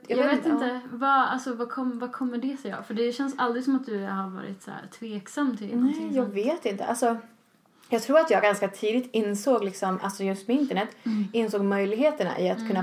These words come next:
Speaker 1: prata med människor från hela världen och liksom verkligen kunna lära känna folk. Och, och jag har aldrig känt att det, självklart finns det catfishing och sånt,
Speaker 2: Mm.
Speaker 1: men, men jag var ganska, i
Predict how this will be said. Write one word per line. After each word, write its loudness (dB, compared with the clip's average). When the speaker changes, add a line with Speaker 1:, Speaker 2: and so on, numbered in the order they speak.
Speaker 1:
prata 2
med 2
människor -2
från -8
hela 2
världen 4
och 0
liksom -4
verkligen -2
kunna 0
lära -4
känna -2
folk. 0
Och, 0
och 0
jag 4
har 6
aldrig 2
känt 0
att -4
det, 2
självklart 0
finns -2
det -8
catfishing -4
och -8
sånt, -4
Speaker 2:
Mm. -4
Speaker 1:
men, 4
men 2
jag 6
var 6
ganska, 4
i 0